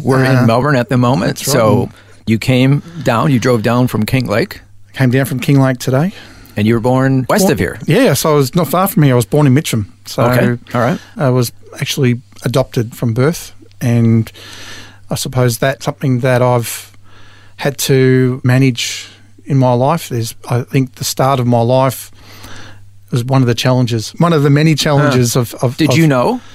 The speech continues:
Speaker 1: when you were growing up?
Speaker 2: Uh, up until I was probably later in primary school did I find out, yeah. So for a long time I didn't know, no.
Speaker 1: Mm-hmm. What impact did that have on you?
Speaker 2: I suppose that that's, at that point it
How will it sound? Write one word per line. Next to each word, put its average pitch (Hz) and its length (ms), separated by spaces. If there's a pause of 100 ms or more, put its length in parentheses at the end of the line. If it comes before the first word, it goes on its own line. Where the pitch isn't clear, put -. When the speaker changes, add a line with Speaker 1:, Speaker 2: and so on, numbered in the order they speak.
Speaker 1:
when 143 120
you 135 80
were 120 60
growing 117 260
up? - 120 (240)
Speaker 2:
Uh, 170 400 (320)
up 165 160
until 175 420
I 143 140
was 131 560 (920)
probably 131 420
later 131 640
in 120 260
primary 120 360
school 120 400
did 127 140
I 117 140
find 117 360
out, 113 220 (120)
yeah. 113 240 (380)
So 143 180
for 135 100
a 131 40
long 131 160
time 117 200
I 117 40
didn't 113 220
know, 110 200 (200)
no. 98 100
Speaker 1:
Mm-hmm. 104 120 (420)
What 113 160
impact 104 460 (160)
did 85 120
that 85 120
have 85 160
on 76 140
you? 67 200
Speaker 2:
I - 60
suppose 113 320
that 123 60
that's, - 280 (520)
at - 80
that 120 180
point 120 280
it - 100